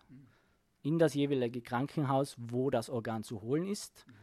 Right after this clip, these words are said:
Speaker 2: Die, äh, Transplantchirurgen explantieren das Organ vor Ort und Stelle selbst.
Speaker 1: Mhm.
Speaker 2: Ich warte in der Zwischenzeit,
Speaker 1: Mhm.
Speaker 2: kann bis zu drei, drei bis fünf Stunden dauern,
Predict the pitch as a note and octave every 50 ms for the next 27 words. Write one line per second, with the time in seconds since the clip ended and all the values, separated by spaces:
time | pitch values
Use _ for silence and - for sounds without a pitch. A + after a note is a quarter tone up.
0 | A#2+ C#3+ D#3+ - _ _ _ _ _ _ _ _ _ - C#3 C#3+ C#3+ C#3+ C#3 D#3
1 | - C#3+ C3 B2+ A#2+ - B2 C3 - - C#3 B2+ C#3 - - C#3+ C3+ A#2+ C3 B2+
2 | A#2+ D3 - - E3 E3 - - - - D#3 D3 D3 - D#3 D#3 D3+ D3 C3+ C3+
3 | C3 - - C3+ B2 B2 A#2 B2+ B2 C3 C3+ D3+ E3 F3 E3+ D#3+ F3+ A#3+ - -
4 | - B2 B2 C3 B2 B2 - C3 A#2 - - - A#2 A2+ A2+ G#2+ - - C3 E3+
5 | A#3 - - - A#2+ G#2 G#2 A2+ C#3 F3 - _ _ _ _ _ _ _ _ -
6 | - _ _ _ - C#3+ A#2 B2+ A#2+ A#2+ B2+ D3 - E3+ D#3+ D#3 D#3+ - - E3+
7 | E3 - - F3 - - E3 E3+ F3 - - B2+ - - C3+ C#3 C3 C#3+ C3+ -
8 | - C3+ B2+ - B2 A#2+ B2 C3+ C3+ C3+ D3 C#3+ C3 C3 B2+ C3 C#3 C3 A#2+ -
9 | - D3+ D3+ - - - D3+ D#3+ D#3+ - C#3 A#2 G#2+ G#2 A#2 C3+ F3 F#3+ A3 A3